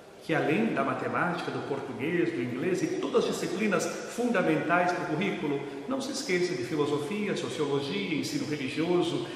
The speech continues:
educação física, educação artística. As questões subjetivas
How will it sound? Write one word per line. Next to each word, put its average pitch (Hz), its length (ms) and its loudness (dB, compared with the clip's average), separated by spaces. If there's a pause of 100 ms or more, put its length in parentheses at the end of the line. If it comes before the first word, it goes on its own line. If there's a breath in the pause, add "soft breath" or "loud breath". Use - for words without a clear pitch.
educação 151 440 2
física, 175 580 -2
educação 147 400 0
artística. - 640 -4 (540)
As - 160 -2
questões 208 420 2
subjetivas 131 1040 -4